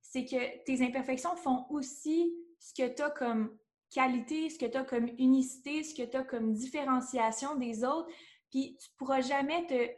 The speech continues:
différencier des... tu pourras jamais être différente des autres si t'acceptes pas, en fait, ta différence.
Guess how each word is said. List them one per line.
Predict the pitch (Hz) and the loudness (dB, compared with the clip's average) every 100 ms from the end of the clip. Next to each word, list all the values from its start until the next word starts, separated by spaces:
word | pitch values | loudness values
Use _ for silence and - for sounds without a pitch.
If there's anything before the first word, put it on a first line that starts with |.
| - 240 | -12 -8
différencier | 214 - 302 285 262 247 - - 285 302 285 | -8 -4 -2 2 2 2 -2 -8 -4 -2 -2
des... | 240 233 | -2 -4
tu | 233 - | -6 -12
pourras | - 254 | -4 -2
jamais | 277 311 359 | 0 0 0
être | 226 | -2
différente | - 254 240 294 285 | -2 -2 0 0 0
des | 240 220 | 0 0
autres | 262 302 | 0 -2
si | - - | -10 -8
t'acceptes | 220 214 - 226 220 _ | -6 -6 -4 -6 -6 _
pas, | 269 269 - - _ _ _ | 0 0 -6 -20 _ _ _
en | 220 226 | -4 -2
fait, | 240 254 254 - _ | 0 -2 -4 -20 _
ta | 220 208 | 0 0
différence. | - 226 214 247 254 | -2 -4 0 0 -2